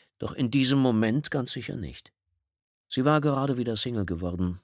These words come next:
und auf gutem Wege, die Karriereleiter noch weiter nach oben zu klettern.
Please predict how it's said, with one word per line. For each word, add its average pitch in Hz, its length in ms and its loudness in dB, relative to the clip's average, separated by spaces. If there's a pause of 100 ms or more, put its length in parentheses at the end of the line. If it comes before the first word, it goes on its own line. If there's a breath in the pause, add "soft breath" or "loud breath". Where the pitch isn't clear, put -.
und 85 280 -12
auf - 160 -12
gutem 90 380 2
Wege, 92 280 4
die 82 160 0
Karriereleiter 87 760 2
noch 92 260 0
weiter 82 240 0
nach 82 200 -4
oben 101 260 -2
zu - 140 -4
klettern. 69 480 -16